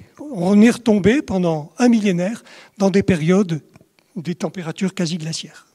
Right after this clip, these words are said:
Mais ça a duré un millénaire. Ça, c'était un peu exceptionnel.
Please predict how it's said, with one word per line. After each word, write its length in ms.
Mais 60
ça 140
a 20
duré 440
un 60
millénaire. 540
Ça, 120
c'était 240
un 80
peu 100
exceptionnel. 480